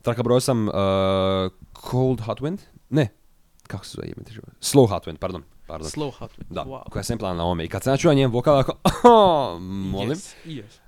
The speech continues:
Speaker 1: Molim? Excuse me.
Speaker 2: Lol.
Speaker 1: Tariče. Uh, ne, traka je nevjerojatna i traka je očito,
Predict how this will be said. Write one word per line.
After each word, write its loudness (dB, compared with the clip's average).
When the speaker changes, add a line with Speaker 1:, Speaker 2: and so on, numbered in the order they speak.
Speaker 1:
Molim? 0
Excuse 0
me. -8
Speaker 2:
Lol. -14
Speaker 1:
Tariče. 0
Uh, -6
ne, 0
traka -4
je -4
nevjerojatna 0
i -4
traka -2
je 2
očito, 10